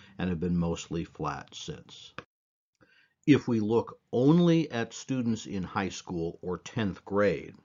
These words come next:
on these two tests, the numbers are even lower. About thirty percent, a little more than thirty percent of white students are scoring in those top two levels compared to the seventy-five percent goal.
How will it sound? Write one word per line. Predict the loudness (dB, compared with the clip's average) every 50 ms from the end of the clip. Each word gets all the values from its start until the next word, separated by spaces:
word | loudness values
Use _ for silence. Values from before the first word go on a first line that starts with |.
| _ -20 -20 _
on | -10 -8 -8 -6 -6 -8 -8 -8
these | -8 -8 -8 -8 -8
two | -10 -8 -8 -8 -8
tests, | -8 -10 -12 -12 -12 -14 -16 -18 -18 _ -20 -20 -20 -20 -20 -20 -20 _ _
the | 2 4
numbers | 6 6 6 6 6 6 6 4 4
are | 2 2 2
even | 2 0 0 0 0 -2
lower. | -2 -2 -4 -4 -6 -8 -10 -14 -16 -20 _ _ -16 -10
About | -8 -6 -4 -2 -2 -2 -4 -8 -12
thirty | -18 -4 4 8 8 10 10 8 6 0
percent, | -2 -6 -10 -10 -8 -10 -10 -10 -12 -12 -12
a | -10
little | -8 -6 -6 -4
more | -4 -4 -6
than | -6 -6 -8 -8
thirty | -10 -6 -2 0 2 2 2 0
percent | -4 -6 -10 -14 -12 -10 -10 -10 -10 -10 -10 -12
of | -12 -10
white | -8 -8 -6 -6 -8 -10 -12
students | -14 -12 -10 -8 -8 -8 -8 -10 -12 -12 -12
are | -10 -10 -8
scoring | -8 -10 -8 -4 0 0 2 2 0 0 -2 -6 -8
in | -10 -8 -8
those | -6 -6 -8 -8 -8 -12 -14 -20 -20 -20 _ -14
top | -6 -2 -2 -2 -2 -2 _
two | -2 0 0 2
levels | 2 0 0 0 -2 -4 -6 -8 -8 -10 -14 -20 -20 _ -8
compared | -6 -6 -4 -2 0 0 0 0 0
to | -4 -8
the | -10 -10
seventy-five | -8 -6 -6 -4 -4 -4 -4 -4 -4 -4 -4 -4 -6 -8
percent | -10 -10 -10 -8 -8 -8 -8 -8 -6 -6
goal. | -4 -4 -4 -4 -6 -10 -16